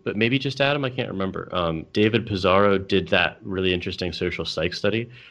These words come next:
where people automatically assume that, uh, in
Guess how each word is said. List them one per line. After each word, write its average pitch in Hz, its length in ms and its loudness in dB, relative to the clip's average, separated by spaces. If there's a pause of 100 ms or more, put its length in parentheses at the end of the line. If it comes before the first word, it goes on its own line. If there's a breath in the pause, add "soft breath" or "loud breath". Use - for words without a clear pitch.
(340 loud breath)
where 104 160 4
people 98 640 4 (320 loud breath)
automatically 104 880 2 (100)
assume 101 540 -2
that, 90 260 -4 (320)
uh, 78 320 -6 (720)
in 104 500 -2